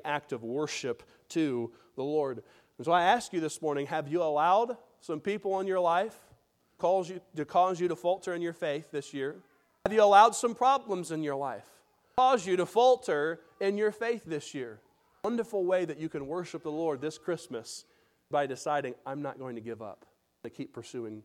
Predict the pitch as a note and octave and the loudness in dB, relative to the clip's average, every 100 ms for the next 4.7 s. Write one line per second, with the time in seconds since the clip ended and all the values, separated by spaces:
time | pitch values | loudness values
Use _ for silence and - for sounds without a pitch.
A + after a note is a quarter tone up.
0 | _ - C3 D3+ B2 D#3+ - C3 - C#3+ | _ -12 -8 -6 -6 -8 -10 -12 -10 -8
1 | A#2 A2 G2+ - G#2+ A2 G2+ F#2+ _ _ | -8 -8 -12 -14 -12 -12 -12 -16 _ _
2 | _ - D3 D3 D#3 D3+ D3 D3+ C#3+ D3 | _ -8 -6 -4 -6 -4 -4 -4 -4 -4
3 | D#3 E3 - _ A#2 C3+ C3+ C3 B2 A#2+ | -6 -6 -12 _ -12 -8 -8 -8 -8 -8
4 | A2+ A#2 A2 G#2 A2 G2 | -8 -8 -12 -10 -14 -14